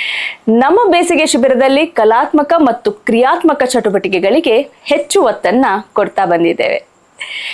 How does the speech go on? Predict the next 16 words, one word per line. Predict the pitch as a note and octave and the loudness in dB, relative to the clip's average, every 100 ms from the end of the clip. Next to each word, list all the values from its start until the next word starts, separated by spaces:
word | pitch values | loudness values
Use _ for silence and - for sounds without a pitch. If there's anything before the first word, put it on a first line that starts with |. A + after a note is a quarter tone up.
| - - | -16 -6
ಈ | A3+ D4 | -2 0
ಬಾರಿಯ | F#4+ D4 A3 G3+ | 2 2 2 0
ನಮ್ಮ | G3 G3 F#3 | 0 0 0
ಬೇಸಿಗೆ | F3 F#3 F#3 F3 F3 | 0 -2 0 -2 -2
ಶಿಬಿರ | - G3 G4+ B3 E4 - _ _ - | -2 0 0 0 -2 -10 _ _ -2
ಮೈಸೂರಿನ | G#3 G3+ C#4 A3+ F#3 F3+ C#4 C#5+ - _ G#3 | 0 2 0 0 0 2 0 -2 -10 _ -2
ನಿವೇದಿತಾ | A3 A#3+ F4 F#4 F#4+ | 0 2 2 0 0
ನಗರದಲ್ಲಿ | D#4 A#3 A3 G#3 G3+ F#3 G#3 | 0 2 2 2 2 0 0
ಇರುವಂತ | G3 F3+ F3 C#4 A3 - - G3 | 2 2 0 0 0 -2 -6 -4
ದಿ | B3 B3+ - | -4 -4 -2
ಆಕ್ಮಿ | A3 E4+ F#4 G#4+ | -2 0 2 2
ಶಾಲೆಯಲ್ಲಿ | - A3+ F#3+ F3+ A3+ D#4+ A3 C#4 - | 2 0 2 2 2 2 0 -4 -8
ನಡೀತಾ | G#3 F#3+ F3+ E3+ E3+ | -4 -2 -2 -2 -4
ಇದೆ. | D#3+ - _ - - - | -4 -8 _ -14 -14 -8
ಶಿಬಿರವು | - - D#4 G4+ G4+ F4 F#4 - | -4 0 0 2 4 2 2 0
ಏಪ್ರಿಲ್ | B3+ B3+ C4 | 0 2 0